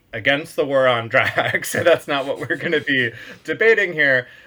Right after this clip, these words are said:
But we did wanna take some time this month to try and understand what is really motivating it. So, of course, part of the story is bad faith politics, right? We know that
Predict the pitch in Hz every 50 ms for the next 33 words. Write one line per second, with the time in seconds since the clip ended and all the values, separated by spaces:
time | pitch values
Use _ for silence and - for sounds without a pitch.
0 | _ _ - 160 160 175 180 185 220 247 247 254 247 247 247 226 202 180 - -
1 | 180 165 139 - 147 135 131 127 127 123 117 - 127 117 110 104 104 - - 120
2 | - - 123 120 120 120 110 107 107 107 104 104 - - 110 101 101 101 101 101
3 | 101 107 135 180 226 240 - - _ _ _ _ - 143 120 113 127 139 139 135
4 | 123 107 104 101 101 104 98 98 90 90 85 80 78 80 78 82 95 - 57 -
5 | - - _ _ _ _ - - - 131 - - - - - 143 - - 185 175
6 | - - 208 202 202 196 220 220 208 - - 175 160 147 143 143 127 110 101 -
7 | 113 110 107 104 - 110 98 - - - 90 85 85 85 - - - - - -
8 | 92 90 90 - - 101 104 104 107 104 101 90 87 85 85 -